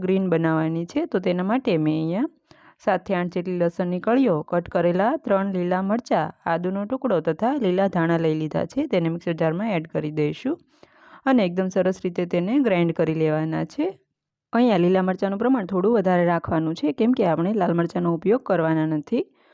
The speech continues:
તો તમે જોઈ શકો છો, તેની એકદમ સરસ ચટણી બનીને તૈયાર થઈ ગઈ છે. ત્યારબાદ વઘાર માટે મેં અહીંયા થોડી લસણની કળીઓને આ રીતના ઝીણા ટુકડામાં સમારીને લઈ લીધી છે. તેનો ટેસ્ટ વઘારમાં એકદમ સરસ આવે છે. હવે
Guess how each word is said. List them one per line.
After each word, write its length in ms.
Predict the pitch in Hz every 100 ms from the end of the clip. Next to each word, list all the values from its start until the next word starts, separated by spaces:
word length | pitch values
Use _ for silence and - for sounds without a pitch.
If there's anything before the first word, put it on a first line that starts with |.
| _ -
તો 100 | 233
તમે 200 | 185 180
જોઈ 160 | 175 170
શકો 200 | 185 175 214
છો, 80 | 247 285
તેની 200 | 196 175
એકદમ 180 | 165 185 185
સરસ 240 | 185 208 196
ચટણી 260 | 175 190 196
બનીને 340 | 170 175 180 277 339
તૈયાર 280 | 180 175 175
થઈ 160 | 175 165
ગઈ 120 | 165 165
છે. 140 | - 302 330 _ _ _ _ _ _ -
ત્યારબાદ 380 | 214 220 269 180
વઘાર 200 | 175 208 208
માટે 180 | 277 240
મેં 140 | 175
અહીંયા 300 | 175 185 262 285
થોડી 200 | 202 180
લસણની 360 | 180 180 190 196
કળીઓને 360 | 214 269 262 175
આ 60 | 160
રીતના 300 | 156 190 254 294
ઝીણા 200 | 196 185 175
ટુકડામાં 500 | 170 180 170 214 277
સમારીને 460 | 196 175 165 170 170
લઈ 160 | 165 160
લીધી 240 | 156 160 156
છે. 100 | 254 294
તેનો 180 | 185 175
ટેસ્ટ 320 | 175 254 -
વઘારમાં 400 | 165 165 170 214 180
એકદમ 200 | 170 175
સરસ 260 | 175 160 160 156
આવે 180 | 151 147 -
છે. 160 | 269 370 _ _ _ - _ _ _ - _ 254
હવે 220 | 269